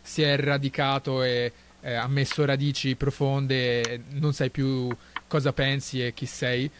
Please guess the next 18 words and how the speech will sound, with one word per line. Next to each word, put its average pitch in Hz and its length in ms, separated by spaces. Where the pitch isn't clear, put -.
E 160 60
infatti 147 380
su 147 140
questo 143 480
è 127 120
stato - 240
uno 139 120
sforzo 139 380
attivo 131 320
che 117 80
sto 117 160
facendo 127 340
negli 120 180
ultimi 135 320
tempi, 127 540
di 135 140
passa-, - 340
di 135 420